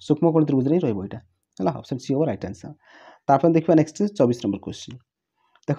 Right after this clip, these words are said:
ଚବିଶ ନମ୍ବର କ୍ୱେଶ୍ଚିନ୍, କେଉଁ ତ୍ରିଭୁଜର ଲମ୍ବ ବିନ୍ଦୁ ତ୍ରିଭୁଜର ଏକ ଶୀର୍ଷ ବିନ୍ଦୁ ହବ? ଏଇଟା କ'ଣ ହବ ପିଲାମାନେ? ଏଇଟା ସମକୋଣ ହେଇଯିବ। କେମିତି ହେଲା? ଦେଖ ଏମିତି ଗୋଟେ ମୁଁ ସମକୋଣ ତ୍ରିଭୁଜ ନେଇଛି, ହେଲା,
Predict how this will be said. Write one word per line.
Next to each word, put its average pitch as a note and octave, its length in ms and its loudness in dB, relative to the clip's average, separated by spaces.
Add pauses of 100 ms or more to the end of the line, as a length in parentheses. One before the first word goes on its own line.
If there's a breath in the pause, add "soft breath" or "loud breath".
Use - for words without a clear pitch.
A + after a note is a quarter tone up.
(120)
ଚବିଶ D3+ 220 6
ନମ୍ବର E3+ 220 4
କ୍ୱେଶ୍ଚିନ୍, D#3+ 360 2 (540 soft breath)
କେଉଁ F#3+ 220 8 (100)
ତ୍ରିଭୁଜର F3 480 6
ଲମ୍ବ C#3+ 220 8 (100)
ବିନ୍ଦୁ D3 180 6 (140)
ତ୍ରିଭୁଜର D#3 400 4
ଏକ D#3+ 160 -4
ଶୀର୍ଷ - 360 -2 (120)
ବିନ୍ଦୁ G#3 160 6
ହବ? D#3 140 8 (180)
ଏଇଟା C#3+ 160 4
କ'ଣ F3 140 4
ହବ E3+ 100 4
ପିଲାମାନେ? F3+ 240 4
ଏଇଟା E3 160 2
ସମକୋଣ D3 380 6
ହେଇଯିବ। G#2 220 0 (240)
କେମିତି F3 260 8
ହେଲା? F#3 100 8 (320 loud breath)
ଦେଖ A2+ 140 -2 (140)
ଏମିତି C#3 140 2
ଗୋଟେ E3 100 2
ମୁଁ F3+ 120 -4
ସମକୋଣ C3+ 320 2
ତ୍ରିଭୁଜ A#2+ 240 -2
ନେଇଛି, - 280 -2 (680 soft breath)
ହେଲା, D3+ 140 6